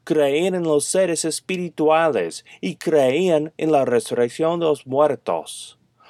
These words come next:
Otros de los judíos eran saduceos. Los saduceos habían aceptado la influencia griega, no creían en la mayor parte del Antiguo Testamento, no creían en nada más allá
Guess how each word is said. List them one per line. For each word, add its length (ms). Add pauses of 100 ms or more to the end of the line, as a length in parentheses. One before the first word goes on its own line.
(140)
Otros 520
de 80
los 140
judíos 800 (140)
eran 220
saduceos. 1080 (380)
Los 160
saduceos 960
habían 380
aceptado 1040
la 60
influencia 720
griega, 720 (300)
no 200
creían 640
en 60
la 160
mayor 540
parte 500
del 160
Antiguo 580
Testamento, 880 (300)
no 180
creían 640
en 160
nada 300
más 320
allá 480